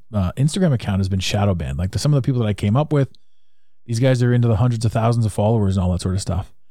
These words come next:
Um, I was never too keen on that. Like, I didn't, the, the number didn't really matter to me. I sort of wanted enough. I wanted, I wanted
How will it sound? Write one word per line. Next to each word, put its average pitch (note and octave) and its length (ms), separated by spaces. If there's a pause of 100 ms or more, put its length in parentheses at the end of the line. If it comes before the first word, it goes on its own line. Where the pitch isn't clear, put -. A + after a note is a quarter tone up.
(440)
Um, F#2 320
I D#3 160
was A3 200
never A3+ 220
too A3+ 320
keen G#3 280
on A3 140
that. G#3+ 160
Like, E3 120
I D#3+ 60
didn't, D#3 380
the, D#3 140
the - 120
number F#3 260
didn't F3 280
really D3 160
matter C3+ 240
to A#2+ 80
me. D3 180
I D3+ 80
sort D3+ 180
of C3+ 80
wanted D#3 280
enough. C#3 400
I C3 60
wanted, C#3+ 360
I B2 80
wanted C#3+ 400